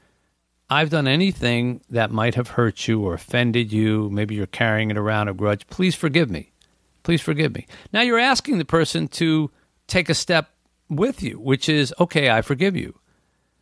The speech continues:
Now, if they don't forgive you, or if they say, "Yeah, it's fine. Yeah, okay, thanks," but they don't forgive you, now the onus is on them because they're now committing one of those things, a hard heart.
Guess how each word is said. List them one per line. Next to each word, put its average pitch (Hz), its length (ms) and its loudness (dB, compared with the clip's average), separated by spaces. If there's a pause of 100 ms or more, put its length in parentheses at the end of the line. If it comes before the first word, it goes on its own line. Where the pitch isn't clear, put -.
(140)
Now, 165 260 2
if 147 120 0
they 220 260 2
don't 202 420 0
forgive 110 440 2
you, 131 80 2
or 160 40 2
if 147 80 -2
they 156 120 2
say, 165 180 2
"Yeah, 180 200 4
it's - 120 -6
fine. 113 440 0 (260)
Yeah, 156 380 -4
okay, 117 280 2
thanks," 110 400 -2
but 131 220 -4
they 143 120 0
don't 156 240 0
forgive 185 280 0
you, 208 40 0
now 233 200 0
the 285 140 0
onus 220 240 0
is 147 100 -2
on 135 180 2
them 165 300 0 (800)
because 156 260 0
they're 190 180 0
now 202 140 2
committing 143 460 2
one 139 160 4
of 135 100 2
those 127 260 0
things, 175 280 -2
a 120 160 2
hard 139 300 2
heart. 101 400 -2